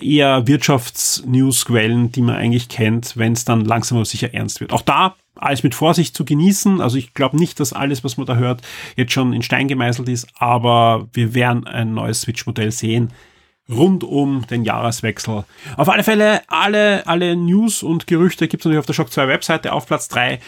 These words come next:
jetzt der aktuelle Status, wie's aussieht. Äh, auf Platz zwei Xbox Game Pass, das sind die Neuzugänge und Abgänge bis Mitte März, diesmal vor allem mit Electronic Arts Spielen über E A Play.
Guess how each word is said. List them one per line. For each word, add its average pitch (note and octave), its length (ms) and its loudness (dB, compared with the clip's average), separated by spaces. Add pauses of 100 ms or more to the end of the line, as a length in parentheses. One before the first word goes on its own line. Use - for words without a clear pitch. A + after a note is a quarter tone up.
(180)
jetzt - 280 -2
der B2+ 80 0
aktuelle A#2 400 -2
Status, A#2 560 -2 (220)
wie's B2 340 -2
aussieht. A#2 600 -4 (420)
Äh, - 60 2
auf C3 520 2
Platz E3 280 -2
zwei D3+ 400 0 (260)
Xbox - 500 -2
Game G3 340 4
Pass, G3 460 0
das E3 160 -4
sind F3 80 2
die E3 60 4
Neuzugänge D#3 680 0
und F3 320 -2
Abgänge F#3 580 0 (120)
bis - 400 0 (300)
Mitte D#3 360 2
März, C#3+ 480 0
diesmal F#3 400 2
vor - 220 -4
allem D3+ 160 0
mit D#3+ 120 -2
Electronic D3 560 0
Arts D3 140 -2
Spielen D3+ 480 -2 (320)
über C#3 380 0
E C#3 280 -4
A B2 100 -4
Play. G3 420 2